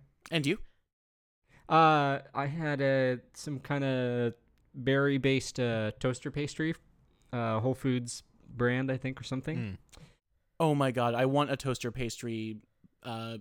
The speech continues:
Speaker 1: episode
Speaker 2: Mm.
Speaker 1: of Most Important Meal, Truge.
Speaker 3: That I will, hmm, that's,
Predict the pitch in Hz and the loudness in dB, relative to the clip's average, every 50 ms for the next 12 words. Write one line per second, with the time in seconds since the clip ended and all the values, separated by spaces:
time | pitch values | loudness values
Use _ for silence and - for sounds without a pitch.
0 | - - 123 107 107 107 107 104 98 92 87 110 110 110 120 - 107 110 - - | -8 -6 -6 -4 -4 -4 -4 -4 -4 -4 -6 -8 -10 -12 -12 -14 -14 -14 -14 -14
1 | 95 - 95 101 101 104 101 101 - - 107 107 - - _ _ _ _ _ _ | -14 -14 -14 -14 -12 -14 -14 -16 -16 -16 -16 -16 -16 -18 _ _ _ _ _ _
2 | _ _ _ _ - 123 127 135 - _ _ 135 127 135 147 160 151 151 151 147 | _ _ _ _ -6 -6 -6 -6 -8 _ _ -4 -4 -2 -2 -2 0 0 0 0
3 | 143 139 135 135 131 - _ _ _ _ _ _ _ - - 104 98 98 95 92 | 0 0 0 -2 -4 -6 _ _ _ _ _ _ _ -16 -14 -12 -10 -10 -10 -12
4 | - - - _ - 110 107 - - - | -14 -18 -18 _ -10 -8 -8 -8 -10 -16